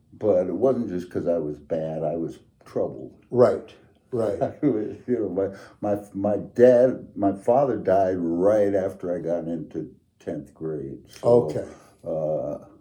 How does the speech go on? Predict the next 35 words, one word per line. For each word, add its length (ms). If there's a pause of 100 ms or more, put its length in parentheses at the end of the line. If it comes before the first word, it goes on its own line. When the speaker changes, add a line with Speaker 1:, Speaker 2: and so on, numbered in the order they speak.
(120)
Speaker 2:
So 140
that 120
was 140
Speaker 1:
and, 80
Speaker 2:
kind 180
of 100
Speaker 1:
and 120
Speaker 2:
the 40
Speaker 1:
I 100
had 180
just 340
turned 460
fifteen, 880
I 100
think. 440
And, 80
Speaker 2:
Right. 220 (380)
Speaker 1:
and 580
he, 360 (300)
he, 140 (100)
and 460 (160)
then, 400 (640)
A, 300
nobody 380
in 100
the 80
house 340
could 220
kick 240
my 160
ass, 500 (460)
and 720
I 160
was 380 (120)
also 720